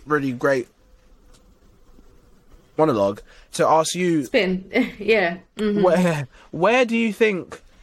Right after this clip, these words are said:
Speaker 1: where, what of the world, what, what do you think is becoming, uh, what is to become of the world in the next, I don't know, um, in the next five years, in the next ten years, what do you think? Or, or what do you hope?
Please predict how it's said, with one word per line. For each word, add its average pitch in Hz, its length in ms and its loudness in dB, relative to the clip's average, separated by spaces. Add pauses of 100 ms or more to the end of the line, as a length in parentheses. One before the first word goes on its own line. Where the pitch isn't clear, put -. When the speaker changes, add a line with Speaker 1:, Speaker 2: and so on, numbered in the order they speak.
(180)
Speaker 1:
where, - 160 2
what 226 540 -2
of 262 180 2
the 185 80 2
world, 135 240 0
what, 165 280 0
what 220 200 2
do 240 80 -2
you 226 60 -2
think 214 180 -2
is 175 160 -4
becoming, 160 640 -4
uh, 143 180 2
what 196 160 2
is 220 280 -4 (120)
to 208 240 -2
become 156 420 -2
of 151 200 0
the 151 100 -4
world 120 480 0 (320)
in 175 160 -2
the 156 100 0
next, - 640 -6 (440)
I - 120 2
don't 127 120 0
know, 110 320 -6 (460)
um, 123 460 0
in 180 120 -2
the 180 100 0
next - 260 -4
five 143 360 -2
years, 120 300 -2
in 175 100 -2
the 185 140 -2
next - 260 -6
ten 131 200 -6
years, 101 340 -4 (180)
what 208 140 2
do 214 80 -4
you 202 200 -2
think? 92 440 -8 (180)
Or, 135 220 -4
or 190 300 2 (340)
what 170 200 -2
do 160 100 -6
you 147 200 -2
hope? 98 280 -4